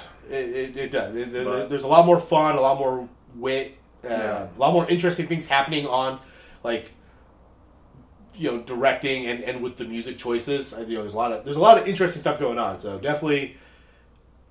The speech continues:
Speaker 1: um, but yeah, like, it's, it, it, it's, it's your comic book action movie. They're good. We like 'em.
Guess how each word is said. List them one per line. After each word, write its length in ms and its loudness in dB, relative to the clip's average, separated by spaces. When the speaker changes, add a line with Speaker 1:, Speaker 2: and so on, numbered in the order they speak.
Speaker 1:
um, 520 -6
but 120 -10
yeah, 320 -6
like, 180 -16
it's, 520 -16
it, 260 -20
it, 220 -14
it's, 240 -14
it's 260 -8
your 120 -8
comic 340 -4
book 140 -2
action 300 0
movie. 280 -6
They're 120 -12
good. 340 0
We 140 -8
like 260 2
'em. 120 -6